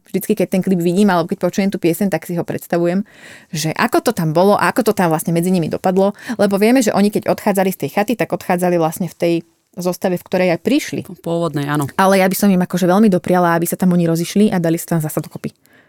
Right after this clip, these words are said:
Speaker 2: No ja teda budem obhajovať ich súčasných partnerov a ja by som povedala, že vy dvaja s-, to už uzavrite a tuto
Speaker 1: Ale
Speaker 2: rozvíjajte
Speaker 1: neuzavreli to, ale vieš,
Speaker 2: nový
Speaker 1: ono to
Speaker 2: vzťah.
Speaker 1: bolo, že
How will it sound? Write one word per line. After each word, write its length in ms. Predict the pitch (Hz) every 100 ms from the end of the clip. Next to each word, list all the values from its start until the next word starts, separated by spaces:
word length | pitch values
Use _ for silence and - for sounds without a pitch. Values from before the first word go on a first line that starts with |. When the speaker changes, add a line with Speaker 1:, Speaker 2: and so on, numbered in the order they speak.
| _ _ _ - - -
Speaker 2:
No 160 | 190 185
ja 240 | 180 190
teda 280 | 196 180 175
budem 260 | 160 165 160
obhajovať 560 | 156 180 165 160 -
ich 80 | 165
súčasných 540 | - 143 160 - 165
partnerov 680 | - 156 - 175 175 185 -
a 400 | 143 139 135 135 - _
ja 160 | - 160
by 140 | 170 196
som 120 | 165
povedala, 360 | 160 160 156
že 100 | 147
vy 180 | 147 160
dvaja 460 | 156 160 156 151 151
s-, 300 | - - - _
to 160 | - 170
už 180 | 151 -
uzavrite 560 | 151 170 175 190 226
a 240 | 220 147 147
tuto 240 | 170 165
Speaker 1:
Ale 240 | 165 220
Speaker 2:
rozvíjajte 240 | 220 214 339 320 311
Speaker 1:
neuzavreli 120 | 285
to, 120 | - 247 - -
ale 200 | - 214
vieš, 200 | 220 294 -
Speaker 2:
nový 220 | 170 196
Speaker 1:
ono 160 | 220 240
to 80 | 214
Speaker 2:
vzťah. 80 |
Speaker 1:
bolo, 200 | 208 240
že 140 | 240